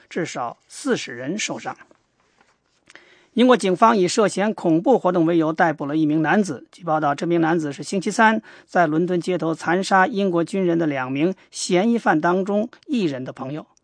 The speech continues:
这名叫做努萨巴赫的朋友星期五夜间被逮捕。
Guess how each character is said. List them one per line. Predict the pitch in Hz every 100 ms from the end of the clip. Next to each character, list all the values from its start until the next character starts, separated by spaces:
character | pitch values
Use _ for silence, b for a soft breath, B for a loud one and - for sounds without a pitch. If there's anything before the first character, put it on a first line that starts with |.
| b b b b _
这 | 208
名 | 202
叫 | 208 208 180
做 | 170 165 -
努 | 196 170 151
萨 | - 196
巴 | 170 233 240
赫 | -
的 | 165
朋 | 135 156
友 | 165
星 | 147 233
期 | 226
五 | 180 143
夜 | 185
间 | 160 202 196
被 | 160
逮 | 170 131
捕。 | 123